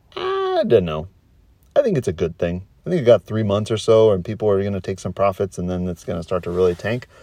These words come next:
But that's just me, not financial advice. Gotta run. Um, playing golf,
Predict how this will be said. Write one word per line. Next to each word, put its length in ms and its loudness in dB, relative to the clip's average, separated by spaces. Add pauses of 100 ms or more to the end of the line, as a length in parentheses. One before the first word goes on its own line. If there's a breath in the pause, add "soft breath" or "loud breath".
(300 loud breath)
But 160 0
that's 240 -4
just 280 -6
me, 240 -2
not 200 -6
financial 420 -2
advice. 420 2 (120)
Gotta 240 4
run. 340 2 (400 soft breath)
Um, 420 -8
playing 300 -2
golf, 420 0